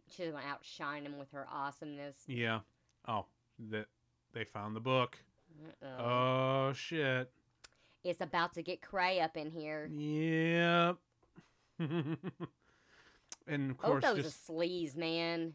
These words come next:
Speaker 2: he, he kinda, he, uh, I wouldn't call him a sleaze. I call him, uh, obn-, uh, an obnoxious flamboyant.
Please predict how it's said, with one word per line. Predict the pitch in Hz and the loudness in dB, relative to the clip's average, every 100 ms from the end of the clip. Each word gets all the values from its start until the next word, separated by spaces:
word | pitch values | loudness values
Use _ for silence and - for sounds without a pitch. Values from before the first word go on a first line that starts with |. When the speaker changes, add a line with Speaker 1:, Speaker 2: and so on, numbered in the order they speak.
| - - | -8 -4
Speaker 2:
he, | 254 226 - | -2 -2 -6
he | 202 | -4
kinda, | - 330 - - - - - _ _ | 2 0 0 -12 -20 -20 -20 _ _
he, | 190 254 - - - 208 | -6 -6 -8 -14 -14 -4
uh, | 202 214 214 220 226 214 | 2 2 4 2 0 -2
I | 220 320 | 0 0
wouldn't | 427 285 | 2 0
call | 240 254 226 | 2 4 2
him | 160 151 | 0 -2
a | |
sleaze. | - - 131 139 147 | -6 -4 0 0 0
I | 151 | -2
call | 151 - 170 151 | -2 -2 -2 0
him, | 156 147 135 131 | -2 -2 -2 -2
uh, | 120 117 113 110 113 - | 0 2 2 0 -4 -4
obn-, | 147 143 143 143 139 - 143 | -4 -2 -4 -4 -8 -10 -10
uh, | 135 - _ _ _ - | -10 -12 _ _ _ -2
an | 156 | 0
obnoxious | 151 143 151 156 - 170 | 2 4 2 2 -2 -6
flamboyant. | - - 139 123 113 104 98 98 | -8 -4 -2 -2 -4 -4 -8 -16